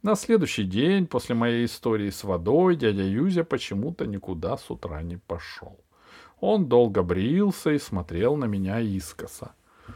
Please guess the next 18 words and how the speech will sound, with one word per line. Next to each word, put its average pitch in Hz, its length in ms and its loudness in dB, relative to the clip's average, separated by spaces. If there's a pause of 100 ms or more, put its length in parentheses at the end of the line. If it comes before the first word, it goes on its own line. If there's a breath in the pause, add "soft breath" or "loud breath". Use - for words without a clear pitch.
(440 loud breath)
«Скажи 151 640 4
мне, 139 560 4
кудесник», 143 1120 4
сказал 113 440 2
он 113 180 2
вдруг 113 280 0
довольно 113 380 4
скрипучим 120 600 -2
голосом, 107 500 0 (500 loud breath)
«что 233 680 10
у 202 80 12
тебя 131 340 4
сегодня 135 520 6
в - 100 -10
повестке 131 680 4
дня?» 117 580 2 (920)
«Что, - 500 0
что?» - 540 -2